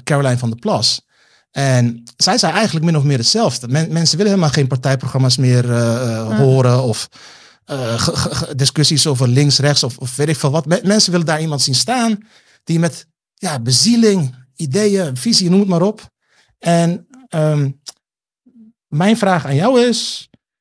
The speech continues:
Speaker 1: waarom ga jij, Lilian,
Speaker 2: <laughs>
Speaker 1: niet op het podium staan
Speaker 2: Ah.
Speaker 1: en het socialisme prediken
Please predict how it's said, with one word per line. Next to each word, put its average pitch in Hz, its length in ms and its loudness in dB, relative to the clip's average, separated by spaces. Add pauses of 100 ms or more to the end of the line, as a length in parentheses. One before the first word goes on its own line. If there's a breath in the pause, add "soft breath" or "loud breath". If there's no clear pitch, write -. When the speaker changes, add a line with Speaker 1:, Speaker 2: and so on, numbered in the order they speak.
(320)
Speaker 1:
waarom 233 500 2
ga 160 180 -8
jij, 240 640 0
Lilian, 208 440 2 (120)
Speaker 2:
<laughs> 170 80 0
Speaker 1:
niet 240 220 2
op 208 140 -2
het - 160 -6
podium 226 460 2
staan 220 400 0
Speaker 2:
Ah. 175 100 0 (420 loud breath)
Speaker 1:
en 202 140 -2
het 202 100 -2
socialisme 220 880 0
prediken 196 720 0